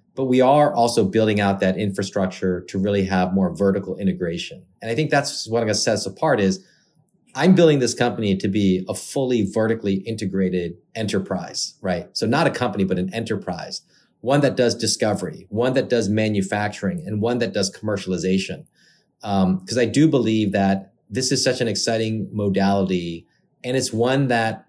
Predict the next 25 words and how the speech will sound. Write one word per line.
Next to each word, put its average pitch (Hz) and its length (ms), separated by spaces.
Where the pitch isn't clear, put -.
there 123 200
are 123 160
very, 127 360
very 113 260
few 95 600
companies 95 500
that 92 280
have 104 280
knowledge 107 640
even 170 340
of 104 200
this 95 220
area, 92 520
that 117 240
we 139 220
could 175 400
be 101 400
the 98 160
ones 98 640
that 95 320
are 92 480
the 98 100
ones 98 260
that 95 120
are, 92 240